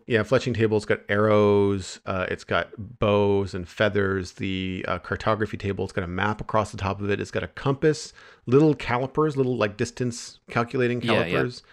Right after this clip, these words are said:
Speaker 1: uh, and a, um, telescope on, on the side. And so what I'm thinking, I think that you're still gonna be able to craft a map in a, um,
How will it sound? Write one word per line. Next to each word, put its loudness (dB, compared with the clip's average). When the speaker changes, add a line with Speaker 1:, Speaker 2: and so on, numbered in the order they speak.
Speaker 1:
uh, 2
and 0
a, 2
um, -2
telescope -2
on, -4
on -6
the -10
side. -8
And 2
so 6
what 4
I'm 4
thinking, -2
I 4
think 0
that -2
you're 0
still 0
gonna 0
be 0
able 2
to -4
craft -4
a -6
map -4
in -4
a, -2
um, -6